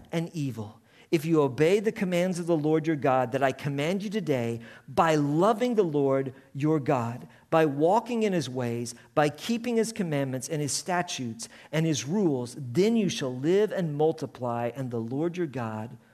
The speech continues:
will bless you." The condition that God places upon his promises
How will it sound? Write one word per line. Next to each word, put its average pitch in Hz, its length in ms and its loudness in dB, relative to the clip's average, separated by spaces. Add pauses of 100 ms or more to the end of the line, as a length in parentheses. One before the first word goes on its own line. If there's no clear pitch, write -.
(260)
will 120 100 -10
bless 101 460 -14
you." 120 60 -20 (1160)
The 117 80 -10
condition 175 800 -4 (340)
that 127 180 -6
God 160 360 -2
places 120 720 -6 (480)
upon 160 380 -6
his 156 180 -4
promises 117 880 -8